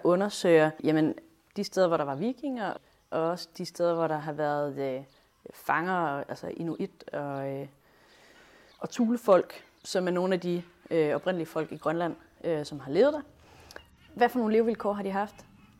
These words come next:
Øh, hvor mange mennesker har der været? Hvad levede de af? Hvordan var vejret, det de var der? Og det er så mit, øh, det er mit arbejde. Og så er der arkæologer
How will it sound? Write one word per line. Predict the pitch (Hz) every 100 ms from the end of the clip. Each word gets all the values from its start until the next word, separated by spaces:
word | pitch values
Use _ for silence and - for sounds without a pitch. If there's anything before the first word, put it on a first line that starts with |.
| -
Øh, | - 170
hvor | 170
mange | 156 143 147 185
mennesker | 202 180 175 180
har | 156
der | -
været? | 135 151 170 190 190 - - - - -
Hvad | 165
levede | 160 147 156
de | 165 160 -
af? | 196 233 -
Hvordan | 175 165 185 233 - -
var | - 170 185 -
vejret, | 233 254 185 143 - - -
det | 165
de | 156
var | 127
der? | - -
Og | -
det | 226
er | 214
så | 220 202 -
mit, | - 226 233 - -
øh, | 160 147 143 143 143 - -
det |
er | 247
mit | 214 190
arbejde. | 165 165 160 156 160 - - _
Og | 180
så | 202
er |
der | -
arkæologer | - 170 165 170 226 226